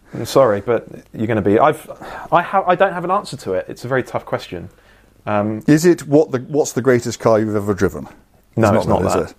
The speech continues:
Speaker 1: No, we'll, we'll do that one later on. Um, but before we do it, please go and rate and review this podcast. Lots of you have been doing it, and it really helps us find new, a, a,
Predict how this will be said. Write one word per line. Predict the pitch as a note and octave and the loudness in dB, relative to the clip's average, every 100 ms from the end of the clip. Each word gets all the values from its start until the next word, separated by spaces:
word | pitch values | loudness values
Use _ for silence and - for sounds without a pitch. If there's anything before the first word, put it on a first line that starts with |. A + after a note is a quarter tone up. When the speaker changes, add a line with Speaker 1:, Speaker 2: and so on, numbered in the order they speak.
| - | -8
Speaker 1:
No, | G#2+ F#2+ A2 | -6 -6 -2
we'll, | A2 G#2+ - G#2+ - | 0 0 -2 -6 -2
we'll | A2+ | 0
do | A2 | 2
that | G2+ | -2
one | F#2+ | 0
later | G2 G2 | -4 -6
on. | F2 - - - | -10 -14 -18 -2
Um, | C#3 D3+ D3 | 2 2 0
but | C#3 E3 E3 | 0 0 0
before | F3 G#3+ | 2 4
we | F#3+ | 6
do | E3 | 4
it, | C#3+ B2 - - _ _ - - - _ _ _ | 2 0 -4 -20 _ _ -20 -20 -20 _ _ _
please | - E3+ E3 D#3+ | 2 2 4 0
go | - C3 B2+ C3 | 2 2 2 -2
and | A#2+ A2+ A2+ A2+ - - | -4 -4 -4 -6 -10 -6
rate | A#2 B2+ B2 - | 0 2 0 -4
and | A#2+ A2+ | -4 -2
review | G2+ G#2+ G#2 G2 | -2 0 2 0
this | F#2+ G2 | -2 -6
podcast. | - - A#2+ - - F#2 - - _ _ _ _ B2 | -8 -2 -2 -2 -10 -12 -12 -20 _ _ _ _ 2
Lots | D#3 - | 2 2
of | C#3 | 0
you | |
have | C3 | 0
been | C3 A2+ | 0 2
doing | A#2 G#2 | 2 2
it, | G#2 | 0
and | A2+ | -2
it | A#2+ | 0
really | C#3 D#3 D3+ C#3 | 2 2 2 0
helps | B2 C3 A#2+ - | 0 0 -2 -4
us | G2 - - - - - - - - - _ _ - | -6 -6 -12 -18 -20 -20 -20 -20 -20 -20 _ _ -6
find | - D#3+ D#3 | 0 0 0
new, | D#3 E3 | 0 0
a, | F3+ | 2
a, | C#3+ D3 | 0 2